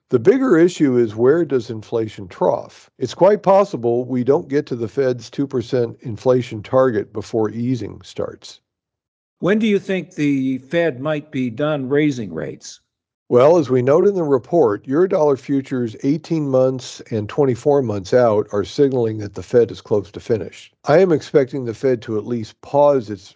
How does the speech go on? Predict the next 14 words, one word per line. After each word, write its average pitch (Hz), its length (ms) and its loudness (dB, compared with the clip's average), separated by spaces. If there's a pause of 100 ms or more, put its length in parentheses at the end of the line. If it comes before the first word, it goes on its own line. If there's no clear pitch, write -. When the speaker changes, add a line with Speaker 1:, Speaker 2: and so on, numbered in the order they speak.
Speaker 1:
hiking 120 400 -4
cycle 104 420 -4
by 101 180 -2
year's 98 440 -6
end. 120 420 -2
If 101 120 -14
inflation's 107 720 -2
falling, 104 540 2
that 110 220 0
might 123 480 -4
be 101 160 -4
all 98 240 0
we 98 140 -10
see. 113 420 -6